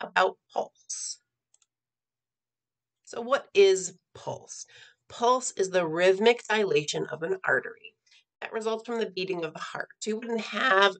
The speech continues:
a pulse in any of your arteries if your heart weren't beating, okay? So your heart beating is a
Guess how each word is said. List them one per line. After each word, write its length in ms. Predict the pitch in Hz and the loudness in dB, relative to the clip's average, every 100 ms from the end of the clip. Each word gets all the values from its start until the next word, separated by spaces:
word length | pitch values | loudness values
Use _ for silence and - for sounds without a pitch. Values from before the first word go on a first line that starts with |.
| _ | _
a 60 | _ - | _ -4
pulse 400 | 214 160 180 - - - _ - | -2 0 -4 -10 -20 -20 _ -12
in 100 | 175 | -8
any 200 | 180 185 | -4 -4
of 80 | 170 | -4
your 160 | 170 - | -6 -4
arteries 400 | 262 214 214 - | 0 2 0 0
if 100 | 190 | -2
your 160 | 196 190 | -2 -2
heart 300 | - 196 170 | 4 4 4
weren't 260 | 175 170 - | 0 -4 -10
beating, 280 | 160 156 - - _ _ _ | -14 -12 -14 -20 _ _ _
okay? 280 | 165 170 | -14 -12
So 220 | 175 - 165 | -8 -4 -4
your 200 | 160 165 | -4 -6
heart 380 | - 202 226 220 | -2 0 0 -2
beating 300 | 160 156 151 | -6 -2 -2
is 140 | 139 | -2
a 120 | 131 | -4